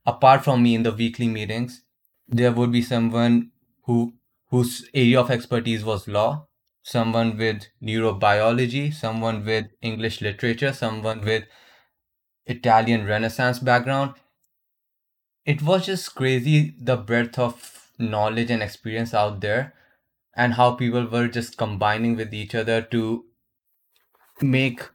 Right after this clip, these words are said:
better efforts in each direction. It kind of just blew my mind away. I'd never seen anything like that. I had never seen people just getting together in a team with such diverse background and experiences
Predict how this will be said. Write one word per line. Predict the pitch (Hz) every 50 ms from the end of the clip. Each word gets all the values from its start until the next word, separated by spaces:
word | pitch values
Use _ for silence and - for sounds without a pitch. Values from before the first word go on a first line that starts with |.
| _ _ _ _ _ _ _ -
better | 107 - 120 117 120 131
efforts | 120 113 110 107 - 127 123 120 120 -
in | 131 120 120 117
each | 123 123 113 107 101
direction. | 113 107 101 101 98 - - - - - _ _ _ _ _ _ _ _ _ _ _ _ _
It | - 127 123 -
kind | - 131 131 139
of | 143 139 127
just | 143 127 113 107 104
blew | 110 117 117 110
my | 113 110
mind | 104 101 101 101 101
away. | 101 98 101
I'd | 101 101 101 101 104
never | 107 107 110 113 113 113
seen | - - 113 110
anything | 104 101 101 95 104 101 95
like | 98 98 98
that. | 95 90 - - _ _ -
I | - 104 104
had | 104 104 104 104
never | 104 101 107 110 107 110
seen | - - 113 107 104
people | 101 110 107 98 - 113 110 107 104 - _ - _ _ _ _ _ _ _ _ _ _ _ _ _ _ _ _ _ _ _ _ - 120
just | 117 123 117 110
getting | - 123 120 117 127 123 120
together | 123 110 113 113 110 117 120
in | 117 - 120 113 113
a | 107 101 -
team | - 107 113 117 113 104
with | 110 107 101 - - - - _ _ _ _ _ _ _ _ - -
such | - - - - 127 127 123 123 123 - - - 139 117
diverse | 117 107 107 107 101 107 113 110 101
background | 104 98 104 101 101 101 104 107 110 110 110
and | 107 101
experiences | 98 - - - 110 110 110 110 110 - - 123 127 127 123 -